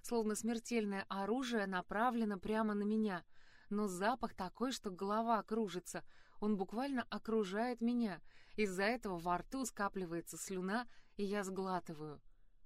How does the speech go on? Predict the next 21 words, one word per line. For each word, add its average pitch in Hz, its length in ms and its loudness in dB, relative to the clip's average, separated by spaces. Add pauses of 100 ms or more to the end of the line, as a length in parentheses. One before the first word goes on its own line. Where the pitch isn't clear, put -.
«Уже 170 240 -2
передумала?» 175 720 0 (500)
спрашивает 247 580 2
Ник, 233 220 2
стягивая 214 640 0
мои 180 200 -2
распущенные 175 760 -2
волосы 202 460 -2
на 196 120 -2
затылке. 185 580 -4 (380)
Больно, 190 460 2
но 196 160 0
я 220 240 2
почти 226 360 0
не 220 140 4
замечаю. 190 640 -2 (260)
Все - 220 0
мое 214 280 4
внимание 202 600 2
занимает 185 520 0
член, 202 420 -2